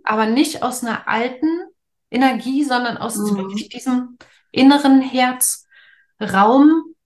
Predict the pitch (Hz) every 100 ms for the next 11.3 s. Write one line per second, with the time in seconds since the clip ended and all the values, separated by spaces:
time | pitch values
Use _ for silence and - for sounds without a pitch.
0 | _ - 240 233 220 214 202 208 220 262
1 | 277 277 - 196 180 202 247 262 262 254
2 | 233 226 - 202 202 202 208 _ _ -
3 | 202 202 190 202 - - - 202 180 180
4 | - - - _ _ _ - - - -
5 | _ _ _ _ _ 226 220 202 185 262
6 | 285 277 269 262 294 _ _ _ _ _
7 | _ - - 240 233 202 208 - 214 190
8 | 202 185 202 233 214 196 - 190 - 190
9 | 185 185 - - 196 - 208 190 196 175
10 | - - 185 185 - - _ _ - 208
11 | 208 208 208